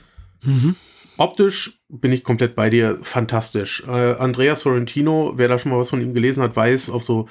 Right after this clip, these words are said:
Speaker 2: Splash-Pages, ähm, verteilt er gerne kleine Panels, spielt ganz viel mit dem Medium Comic, das macht er hier auch wieder, bin ich ganz großer Fan von, wurde ich überhaupt nicht enttäuscht.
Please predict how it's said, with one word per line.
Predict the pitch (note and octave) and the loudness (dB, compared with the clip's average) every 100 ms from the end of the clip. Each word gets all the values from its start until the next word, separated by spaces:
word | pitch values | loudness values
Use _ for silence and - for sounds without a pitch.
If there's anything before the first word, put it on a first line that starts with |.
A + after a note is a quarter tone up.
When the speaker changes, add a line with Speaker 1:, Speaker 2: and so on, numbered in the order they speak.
| - - | -12 -14
Speaker 2:
Splash-Pages, | - C3 C3 - C#3 B2+ A#2+ C3 B2 A#2 - - A#2 | -2 0 0 -2 0 0 2 2 2 0 -4 -4 -2
ähm, | A2+ A#2 A2+ | 0 0 -4
verteilt | - A#2+ B2 A#2+ | -6 -2 2 2
er | A#2 | 2
gerne | A#2 A#2+ | 2 0
kleine | - A#2 A2+ | 0 0 0
Panels, | - A#2+ A#2 A#2 A2+ | 0 0 2 2 -2
spielt | - C#3+ C#3+ C#3 - | -8 -2 0 0 2
ganz | B2 B2+ - | 0 0 -2
viel | C3 C3 C3 - - - | 0 2 0 -4 -20 -6
mit | B2+ B2+ | -2 2
dem | A#2+ | 2
Medium | B2+ C3 A#2 | 2 2 0
Comic, | A2+ C3 C3 B2+ | 2 2 2 0
das | A#2+ | 0
macht | A#2+ A#2 | -2 0
er | B2 | 2
hier | A#2 G#2+ | 2 2
auch | A#2+ - | 0 -2
wieder, | B2 A#2+ A#2 - - | 0 0 -2 -10 -6
bin | A#2+ | -4
ich | A#2 | -2
ganz | A#2+ B2 - | 0 0 0
großer | A#2+ A#2 A2 | -2 0 0
Fan | A#2+ A#2 | 0 0
von, | A#2 A#2 G#2+ | 0 0 0
wurde | A2+ | -4
ich | A2+ | -4
überhaupt | A#2+ G#2+ A2+ | -4 -2 -2
nicht | A2 | -4
enttäuscht. | G#2 A#2 A2 - | 0 0 0 -2